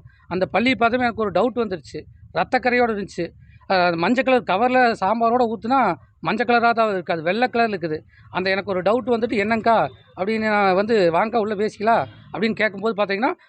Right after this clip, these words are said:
திப்பு திப்புன்னு அந்த டேஸ்டி பேக்லேருந்து நிறைய பேர் வந்தாங்க. வந்துட்டு அவங்களுக்கு இது என்ன விஷயம்னே தெரியாம அவங்க கூட சேர்ந்து சப்போர்ட் பண்ணாங்க. நான் சொன்னேன், "இது என்னன்னு கேளுங்க ஃபஸ்ட்டு, அப்புறம் பண்ணிக்கலாம்" அப்படின்னு சொல்லும்போது, "அது, அதெல்லாம் முடியாது, உனக்கு என்ன?" அப்படின்னு போட்டு அவங்க வந்து ஏதோ ஒரு மோட்டிவ்ல தான் பண்ற மாதிரி இருக்குது.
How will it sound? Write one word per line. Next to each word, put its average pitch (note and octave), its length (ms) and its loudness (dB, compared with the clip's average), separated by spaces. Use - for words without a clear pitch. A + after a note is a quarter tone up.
திப்பு A#3 220 -2
திப்புன்னு C4 320 2
அந்த F3+ 240 -2
டேஸ்டி A3+ 280 0
பேக்லேருந்து G#3+ 640 -2
நிறைய F3+ 240 0
பேர் G3+ 160 -2
வந்தாங்க. F3 320 0
வந்துட்டு A#3 240 2
அவங்களுக்கு G#3+ 380 -2
இது F3+ 100 -4
என்ன A3+ 180 0
விஷயம்னே A#3 360 -2
தெரியாம A3 360 0
அவங்க G#3+ 240 0
கூட A#3 180 2
சேர்ந்து G#3+ 220 -2
சப்போர்ட் G3 240 -2
பண்ணாங்க. F#3 180 -2
நான் F3+ 160 0
சொன்னேன், G#3+ 300 -4
"இது D#3+ 100 -2
என்னன்னு C#4 340 4
கேளுங்க B3 320 2
ஃபஸ்ட்டு, G3+ 300 -2
அப்புறம் G3 220 -2
பண்ணிக்கலாம்" G3+ 380 0
அப்படின்னு G3 180 -2
சொல்லும்போது, G3 360 -2
"அது, G#3 260 0
அதெல்லாம் A#3 280 2
முடியாது, G#3+ 420 0
உனக்கு G3 220 -2
என்ன?" G#3 160 -2
அப்படின்னு G#3 300 0
போட்டு G3+ 240 0
அவங்க F#3+ 240 0
வந்து A3 200 2
ஏதோ G#3+ 120 4
ஒரு B3+ 160 4
மோட்டிவ்ல A#3+ 460 -2
தான் A#3+ 140 2
பண்ற A3 240 -2
மாதிரி G#3+ 180 2
இருக்குது. G3+ 280 -2